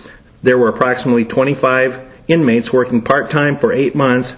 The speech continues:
at the D N R nursery and eight inmates working part-time the other four months. Examples of work include mending fences and dikes, walking organic bean fields, washing produce, clearing farm ditches, maintaining culverts, checking cattle for water and feed,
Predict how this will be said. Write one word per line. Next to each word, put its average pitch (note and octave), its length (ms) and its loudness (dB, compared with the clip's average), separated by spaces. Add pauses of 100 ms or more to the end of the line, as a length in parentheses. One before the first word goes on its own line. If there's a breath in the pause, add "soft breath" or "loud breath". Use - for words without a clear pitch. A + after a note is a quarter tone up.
at D3 160 0
the D#3+ 40 0
D B2 220 0
N B2+ 100 2
R B2+ 140 2
nursery B2+ 480 0
and A#2 180 -2 (120)
eight D#3 280 0
inmates A#2 560 0
working B2+ 360 0
part-time A#2+ 720 0 (300 loud breath)
the C#3 160 2
other D#3 160 2
four G#2+ 260 -2
months. F#2 420 -8 (300 loud breath)
Examples C3+ 560 0
of B2 120 -2
work C3+ 260 0
include A#2+ 340 0
mending A#2+ 320 0
fences C3+ 400 -2
and B2 160 0
dikes, C3 460 -2 (120)
walking A#2+ 360 0
organic A#2 540 0
bean C3 240 -2
fields, C#3+ 480 -2 (280 loud breath)
washing A#2 360 0
produce, C#3+ 600 -2 (340 loud breath)
clearing C3 320 0
farm C#3 300 0
ditches, D3 360 0
maintaining B2 520 0
culverts, D3 520 -2
checking C3+ 400 -2
cattle B2+ 300 0
for B2 160 0
water B2 340 2
and A2 140 -2
feed, D3 320 0